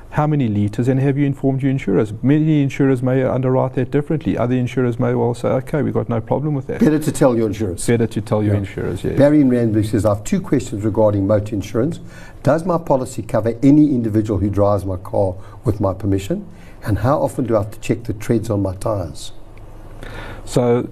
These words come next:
Speaker 1: to
Speaker 2: The
Speaker 1: answer
Speaker 2: first question is,
Speaker 1: first
Speaker 2: can, can anyone drive the car, I mean, unless there's named drivers?
Speaker 1: Depends on what policy you have. Very often policies restrict the drivers,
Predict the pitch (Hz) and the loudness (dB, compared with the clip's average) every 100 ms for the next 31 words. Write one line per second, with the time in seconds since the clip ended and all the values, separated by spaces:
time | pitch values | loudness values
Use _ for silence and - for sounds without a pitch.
0 | - - 123 165 120 131 123 120 110 151 | -6 0 2 4 2 2 0 0 0 4
1 | 143 - - - 175 151 - 156 135 131 | 2 0 -14 -2 -2 -2 0 2 4 4
2 | 120 98 107 104 101 - 110 101 - - | 4 2 2 2 -2 0 2 2 0 -14
3 | - - 110 110 98 98 - 110 117 - | -18 -8 0 2 2 -2 -2 2 2 2
4 | 98 98 107 95 95 90 82 87 - - | 2 2 2 2 0 -2 -4 -8 -10 -10
5 | - - - 156 143 131 117 113 120 101 | -8 -4 0 2 0 0 -2 -2 -2 -2
6 | 98 92 87 85 - - - - - - | -4 -4 -6 -4 -6 -8 -14 -18 -6 2
7 | 135 139 117 120 123 120 120 - 117 113 | 4 4 2 0 -2 -2 -4 -2 0 0
8 | 110 107 104 104 - 120 - 110 104 107 | 0 -2 -2 -4 0 0 0 -2 0 0
9 | - 190 | 0 -6